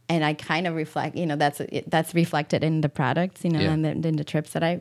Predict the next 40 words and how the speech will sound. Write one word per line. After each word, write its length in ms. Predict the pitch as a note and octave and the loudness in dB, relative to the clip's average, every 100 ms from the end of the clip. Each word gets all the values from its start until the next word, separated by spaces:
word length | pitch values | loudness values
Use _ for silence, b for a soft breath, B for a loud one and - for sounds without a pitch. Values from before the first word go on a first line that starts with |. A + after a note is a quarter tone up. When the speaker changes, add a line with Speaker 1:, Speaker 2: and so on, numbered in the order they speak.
| - | -6
Speaker 1:
uh, 240 | F#3 E3+ E3+ | -4 -2 -2
curate, 380 | - F3+ F#3 G3 | -2 0 0 2
because 220 | F#3 F3 | 0 2
I 80 | D#3 | 0
feel 140 | D#3+ E3+ | 2 2
like 160 | D#3 - B B B - | 0 -4 B B B 0
then 140 | F#3+ | 2
there's 180 | E3+ D#3+ | 2 0
a 60 | E3 | -2
balance 460 | C#3 C3+ D3 E3+ | 0 2 0 -2
for 120 | - - | -6 -6
everybody. 460 | C#3+ B2+ - F2 F2+ | -4 -2 -2 -2 -2
You 200 | - E3+ | -2 0
know, 120 | D#3 | 0
you 120 | D#3 | 0
can 200 | - D3+ | 0 -2
choose 360 | - D#3+ D3+ D3+ | 0 2 2 0
to 120 | D#3 | -2
do 200 | D3+ C#3+ | 0 2
one 220 | D3 C#3 | 2 2
thing 540 | D#3 C#3 C#3 C#3+ C#3+ - - B B B B B - | 2 2 2 0 -4 -8 -20 B B B B B -2
versus 380 | D#3 D3+ D#3 D3 | 0 0 -2 2
the 100 | C#3 | 4
other. 260 | C3+ D3 | 4 4
You 120 | D#3+ | 4
know, 120 | D#3 D3+ | 4 2
if 140 | D3 | 2
you 60 | D3 | 2
don't 180 | C#3+ C#3+ | 2 0
feel 260 | - D3 | 0 2
like 320 | D#3 E3 E3+ - | 2 2 0 -4
Speaker 2:
Mm-hmm. 160 | - | -2
Speaker 1:
hiking, 460 | F#3 F3+ F#3 G#3+ A3 | 0 0 0 0 2
you 140 | D#3+ | 2
can 140 | D#3 E3 | 2 0
stay 440 | - C#3+ C#3+ D3 | 0 2 2 2
and 180 | D#3 D3 | 0 -2
read 120 | C#3 | -2
a 40 | D3 | -2
book, 400 | - - - | -4 -4 -8